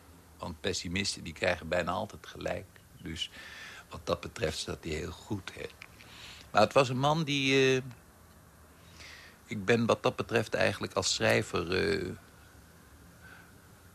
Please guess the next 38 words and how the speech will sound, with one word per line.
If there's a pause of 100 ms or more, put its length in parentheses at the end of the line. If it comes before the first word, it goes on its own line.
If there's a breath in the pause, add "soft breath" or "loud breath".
(300)
iets
heel
bijzonders.
Want
ik
ben,
geloof
ik,
de
enige (160)
schrijver
in
Nederland...
zonder
vaderprotest,
hè.
Je
behoort
eigenlijk
een
enorm
vaderprotest
te
hebben...
maar
dat
heb
ik
helemaal
niet.
Want
mijn
vader
was
een
erg
aardige
man...